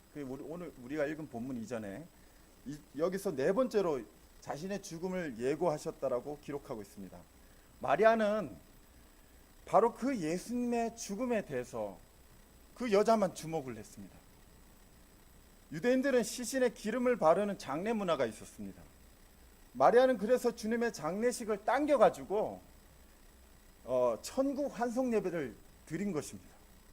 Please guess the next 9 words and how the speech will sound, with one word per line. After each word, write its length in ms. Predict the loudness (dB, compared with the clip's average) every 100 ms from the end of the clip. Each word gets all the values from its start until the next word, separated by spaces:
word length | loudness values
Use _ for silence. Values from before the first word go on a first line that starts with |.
| -20 -20 -20 -20 -20 -8
주님의 420 | -2 8 8 8 4 -18 -20 -20 -20
장례식을 800 | -10 -4 2 2 2 0 0 -2 -10 -20 -20 -6
이 160 | -4
사람만, 500 | 4 4 4 0 -4 -4
이 120 | 4
여자만 560 | 6 6 4 0 -2 -12
앞당겨 580 | -16 -2 0 2 -2 -2 -6
거행한 460 | -4 -4 -4 -6
것이죠. 380 | -8 -14 -16 -20